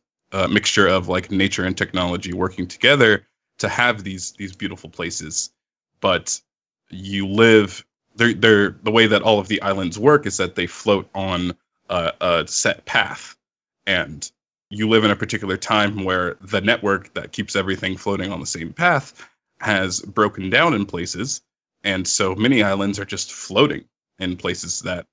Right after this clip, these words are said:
uh, like, you can't find on a map. So you and the members of your group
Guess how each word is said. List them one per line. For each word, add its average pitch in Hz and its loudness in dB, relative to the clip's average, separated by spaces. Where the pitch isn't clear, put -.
uh, 92 -6
like, 95 -2
you 98 -8
can't 98 -2
find 90 -4
on 85 -12
a - -16
map. 92 -4
So 92 0
you 101 2
and 95 -6
the 104 -2
members 98 0
of 92 -2
your 90 -4
group 92 -2